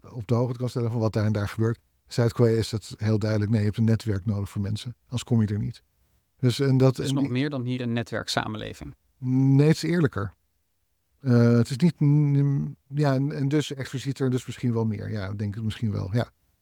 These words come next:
Speaker 1: Maar het is ook heel duidelijk over dat dat gewoon nodig is. Dus je moet ook aan je netwerk werken. Niet dat het hier helemaal wordt ontkend, maar we zien het dan vaak in professionele termen.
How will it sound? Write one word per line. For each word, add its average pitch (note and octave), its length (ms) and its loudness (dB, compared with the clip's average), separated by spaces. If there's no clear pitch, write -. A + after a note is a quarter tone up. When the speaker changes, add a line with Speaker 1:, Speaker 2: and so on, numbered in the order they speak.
Speaker 1:
Maar C#3+ 120 4
het D3+ 80 -2
is C3+ 60 0
ook D#3 140 6
heel C#3+ 180 2
duidelijk C3 360 0
over A#2 280 -4
dat A#2 140 -2
dat A#2+ 140 -4
gewoon A2 220 -2
nodig B2 300 -2
is. - 280 -12
Dus A2+ 120 -20
je - 60 -4
moet B2+ 160 0
ook - 80 -6
aan B2 60 2
je A#2 60 4
netwerk A#2 380 2
werken. A#2+ 420 0
Niet B2 160 2
dat A2 100 -4
het A#2 100 -8
hier A#2+ 140 4
helemaal A#2 380 6
wordt A2 160 -6
ontkend, B2+ 380 -6
maar C3 100 0
we B2 60 0
zien B2 160 -4
het A#2+ 100 -2
dan A2+ 100 -6
vaak B2 200 -4
in A#2+ 100 -4
professionele A#2+ 600 -2
termen. G#2 380 -8